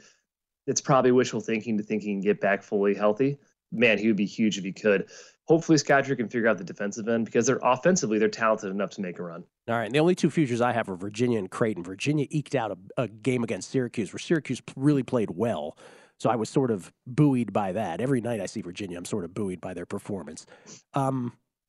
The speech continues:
Speaker 2: a threat? Deep, late, Big Dance?
Speaker 1: Man, I,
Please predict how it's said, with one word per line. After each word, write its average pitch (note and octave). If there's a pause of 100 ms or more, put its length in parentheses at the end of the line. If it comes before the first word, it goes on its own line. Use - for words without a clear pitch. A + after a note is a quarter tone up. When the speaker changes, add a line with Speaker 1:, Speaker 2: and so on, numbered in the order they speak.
(280)
Speaker 2:
a D3
threat? C#3 (600)
Deep, D3+ (220)
late, C3 (760)
Big C3+
Dance? D3+ (420)
Speaker 1:
Man, A2 (360)
I, D#3